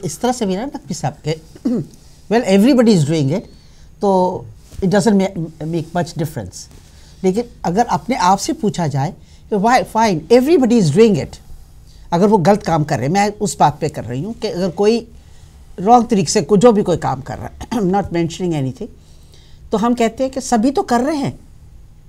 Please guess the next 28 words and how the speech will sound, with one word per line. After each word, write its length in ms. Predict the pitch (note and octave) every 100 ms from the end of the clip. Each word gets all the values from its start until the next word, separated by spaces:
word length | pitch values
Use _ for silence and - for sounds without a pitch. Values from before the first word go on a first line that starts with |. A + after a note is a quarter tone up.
| - D#3
بعد 140 | C#3 -
میں 100 | C#3
اللہ 140 | C#3+ D3
سے 60 | E3+
معافی 260 | D3 C#3+
مانگ 320 | F3+ E3+ E3+
لیں 100 | F3+
گے 40 | F3+
یا 200 | D3+ A#2+ - - - - -
they 120 | G3+ A#3
are 100 | C4
not 160 | G#3
bothered۔ 380 | B3+ D#3 - - - - - - - -
پھر 180 | B3+ C4+
ایک 140 | B3 A#3+
وقت 240 | F#3 A#3 G3+
ایسا 260 | F#3 B3
آتا 340 | A3 D3 C#3 A#2+
ہے 80 | C3 - -
کہ 80 |
جب 200 | F3+ G#3+
آپ 180 | G3 D3+
کو 60 | E3+
احساس 420 | D3+ D3+ D3 C#3+
ہوتا 180 | C#3 F#3
ہے 60 |
کہ 80 | F#3+
نہیں، 220 | F3+ F3